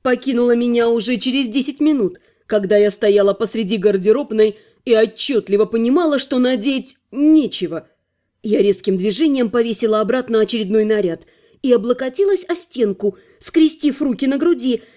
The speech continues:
и мрачно глядя на шеренгу вешалок. «М, может, это?»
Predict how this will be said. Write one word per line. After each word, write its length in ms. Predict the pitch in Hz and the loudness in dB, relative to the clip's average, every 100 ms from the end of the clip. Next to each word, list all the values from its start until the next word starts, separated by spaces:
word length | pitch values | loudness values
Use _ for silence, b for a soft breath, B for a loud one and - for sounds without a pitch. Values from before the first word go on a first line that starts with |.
| b | b
и 100 | 269 | 2
мрачно 540 | 262 247 214 - 226 214 | 4 4 2 -2 -2 0
глядя 460 | 247 330 226 254 254 | 0 0 0 -2 0
на 140 | 247 | -2
шеренгу 460 | - 262 240 220 214 | 0 0 0 0 -2
вешалок. 600 | 175 - 165 160 - _ _ _ _ _ _ _ _ | -2 -4 -10 -14 -18 _ _ _ _ _ _ _ _
«М, 600 | 302 302 294 294 294 311 | -2 2 2 2 2 0
может, 500 | 453 466 440 453 _ - | 0 0 -2 -4 _ -4
это?» 420 | 587 622 370 | -4 -2 -4